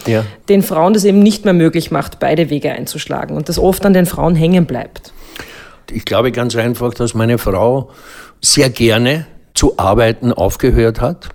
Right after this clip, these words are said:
Speaker 1: weil das, was sie gemacht hat, war wahrscheinlich in Ordnung, aber, aber sie wusste, Karriere macht sie damit nicht.
Speaker 2: Nicht die Erfüllung auch wahrscheinlich.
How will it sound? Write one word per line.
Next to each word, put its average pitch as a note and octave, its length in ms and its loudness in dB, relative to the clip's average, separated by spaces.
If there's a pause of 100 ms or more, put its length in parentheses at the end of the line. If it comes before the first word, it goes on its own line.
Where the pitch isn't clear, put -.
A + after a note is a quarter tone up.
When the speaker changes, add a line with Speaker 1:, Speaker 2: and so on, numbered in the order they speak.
(140)
Speaker 1:
weil A2 340 2
das, A2 300 2
was B2+ 160 0
sie A#2+ 120 -2
gemacht A2+ 420 -4
hat, A2+ 180 -6
war G#2+ 160 -2
wahrscheinlich A2 520 0
in A#2 220 2
Ordnung, G#2+ 440 2
aber, G#2 340 2
aber G2+ 160 -2
sie G#2+ 180 -2
wusste, G#2+ 380 -4 (520)
Karriere G2+ 480 2
macht G2 260 -2
sie G#2+ 100 -2
damit G#2+ 380 2
nicht. C#3 480 -4
Speaker 2:
Nicht F#3+ 220 -4
die F3+ 40 -2
Erfüllung F3+ 460 -2
auch D3+ 140 -10
wahrscheinlich. - 360 -2